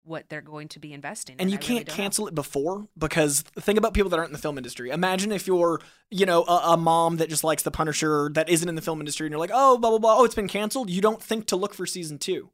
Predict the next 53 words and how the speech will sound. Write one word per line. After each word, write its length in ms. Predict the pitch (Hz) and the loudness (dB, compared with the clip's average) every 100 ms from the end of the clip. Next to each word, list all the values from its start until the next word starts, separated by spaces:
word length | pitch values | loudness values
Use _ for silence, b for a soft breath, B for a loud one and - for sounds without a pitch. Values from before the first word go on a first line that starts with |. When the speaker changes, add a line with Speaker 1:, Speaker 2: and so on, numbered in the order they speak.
| _ _ _ | _ _ _
Speaker 2:
So 200 | - 196 | -2 2
they 80 | 185 | 2
have 340 | - 233 233 | 2 0 -2
to 80 | - | -2
wait 160 | 185 175 | -2 -2
until 180 | 165 160 | -4 -2
it's 80 | |
already 280 | 156 156 151 | 0 -2 0
aired 300 | 190 214 185 | 0 2 2
so 80 | - | -2
you 60 | 170 | -8
can 80 | 165 | -8
Speaker 1:
Oh. 40 | 165 | -6
Speaker 2:
cancel 320 | 180 156 185 | -6 -4 -6
it 80 | 143 | -4
for, 160 | 175 | -4
like, 180 | 156 151 | -4 -4
logic-based. 800 | 165 175 165 147 - - - - _ _ - | 0 0 0 -6 -8 -10 -12 -14 _ _ -4
If 120 | 175 | -2
you 120 | 196 | 0
say 160 | 190 214 | 2 2
it's 100 | 190 | 0
canceled, 400 | - 214 202 180 | -4 -6 -6 -6
you're 80 | 170 | -4
not 160 | 175 | -4
gonna 140 | 175 165 | -4 -2
go 100 | 156 | -2
watch 300 | 143 156 - | 0 -2 -6
it. 160 | - _ _ | -16 _ _
So 120 | - 180 | 0 2
I 80 | |
think 160 | 180 214 | 2 4
they're 100 | 196 | 4
literally 340 | 175 185 190 | 4 4 4
<laughs> 120 | 170 175 | 4 4
waiting 240 | 175 202 | 2 0
until 320 | 175 - 190 | -2 -2 -2
it's 120 | 180 - | -2 0
out 280 | 170 170 | 2 2
forty-eight 300 | - 170 156 185 | -2 -4 2 2
hours 200 | 156 151 | 2 -2
later, 180 | 151 277 | 0 2
like 100 | 294 | 2
Speaker 1:
Man, 540 | 294 285 285 277 277 - _ _ _ _ _ - | 4 4 4 2 -2 -8 _ _ _ _ _ -10
maybe 280 | 240 247 | -8 -6
we'll 160 | 269 269 | -6 -6
be 120 | 254 | -8
proven 540 | 240 - 247 220 233 196 | -12 -14 -12 -10 -10 -10
wrong. 400 | 160 156 160 156 | -10 -12 -14 -10
Speaker 2:
I'd 160 | 147 151 | -8 -4
love 260 | 139 127 | -6 -6
that, 180 | - 131 | -10 -14
please. 460 | - - 76 165 | -12 -12 -10 -12